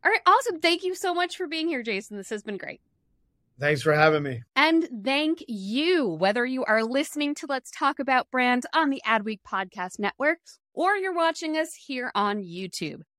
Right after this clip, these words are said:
Speaker 1: Make sure you subscribe to Let's Talk About Brand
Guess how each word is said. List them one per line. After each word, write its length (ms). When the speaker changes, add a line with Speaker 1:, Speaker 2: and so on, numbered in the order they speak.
Speaker 1:
Make 220
sure 220
you 160
subscribe 600
to 100
Let's 220
Talk 240
About 260
Brand 320